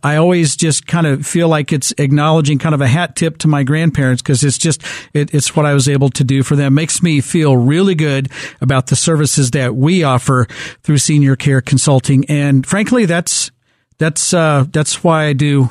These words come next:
what I do. I consider this a ministry. I consider Senior Care Consulting an answered prayer. And, uh, and, and I won't go into a whole lot of depth on that, maybe another time. Uh, but the bottom line is I love what I do, and I wanted to share a little bit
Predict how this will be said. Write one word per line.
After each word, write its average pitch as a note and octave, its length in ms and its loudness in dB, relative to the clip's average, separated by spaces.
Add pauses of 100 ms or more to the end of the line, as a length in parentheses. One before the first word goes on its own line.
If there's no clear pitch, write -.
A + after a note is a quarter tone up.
what C#3 180 0
I C3 100 0
do. C#3 380 0
I C3+ 200 -2
consider D#3+ 420 0
this D#3 260 -2 (300)
a D#3 80 2
ministry. E3 520 0
I C3+ 140 -2
consider D3+ 540 0
Senior D#3+ 340 2
Care D#3 280 -2
Consulting D#3+ 520 0
an C#3+ 100 0
answered C#3 460 -2
prayer. F3 380 -2 (520)
And, C#3+ 460 2
uh, C3 320 0
and, D3 220 2
and D3 200 0
I D3 60 2
won't D#3+ 240 0
go E3 160 2
into D#3+ 220 2
a C#3+ 40 2
whole F#3 280 2
lot F#3 220 2
of C#3+ 60 -2
depth E3 280 -2
on D#3+ 100 2
that, F3 220 0
maybe F#3+ 340 2
another F3 320 2
time. C#3+ 380 0 (320)
Uh, C#3 160 0
but D3 160 -2
the D#3+ 100 -2
bottom E3 300 2
line D3+ 240 2
is C#3 260 -2
I B2+ 120 0
love D3+ 500 2
what E3 160 2
I D3 120 0
do, C3+ 360 0
and C3 120 0
I C3 80 2
wanted E3 300 2
to D3+ 80 0
share D3+ 380 0
a C3+ 80 0
little G#3 380 2
bit C#3 340 -2